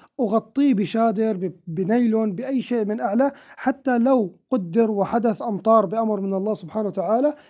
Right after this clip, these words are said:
لا يصل إلى الحديد فيصيبه الصدأ. ويجب ألا ي-، ألا تطو-، ألا ي-،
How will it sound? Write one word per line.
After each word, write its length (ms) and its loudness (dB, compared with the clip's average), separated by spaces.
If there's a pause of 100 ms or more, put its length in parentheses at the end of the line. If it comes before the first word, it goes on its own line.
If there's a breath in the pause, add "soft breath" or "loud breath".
(200 soft breath)
لا 320 0
يصل 440 0
إلى 240 -2
الحديد 520 -2
فيصيبه 680 -2
الصدأ. 440 -2 (460 soft breath)
ويجب 440 4
ألا 360 2
ي-، 260 -2
ألا 320 4
تطو-، 480 -2
ألا 340 0
ي-، 160 2